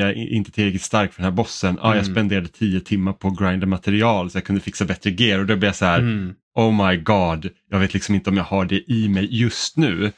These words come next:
Speaker 2: Mm.
Speaker 1: Men jag är jävligt nyfiken jag också.
Speaker 2: Mm.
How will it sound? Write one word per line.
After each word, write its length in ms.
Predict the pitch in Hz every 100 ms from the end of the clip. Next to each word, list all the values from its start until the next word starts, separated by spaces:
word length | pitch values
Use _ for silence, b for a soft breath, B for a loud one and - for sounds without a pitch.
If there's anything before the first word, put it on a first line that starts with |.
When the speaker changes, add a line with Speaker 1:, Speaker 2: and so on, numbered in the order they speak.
| -
Speaker 2:
Mm. 180 | 117 107
Speaker 1:
Men 80 |
jag 180 | 104 110
är 160 | 156 139 107 101 143
jävligt 580 | 107 95 92 107 127 - _ _ _
nyfiken 760 | 151 147 127 101 - 135 - 117
jag 220 | 113 123
också. 460 | 202 - - 87 92 -
Speaker 2:
Mm. 300 | 123 104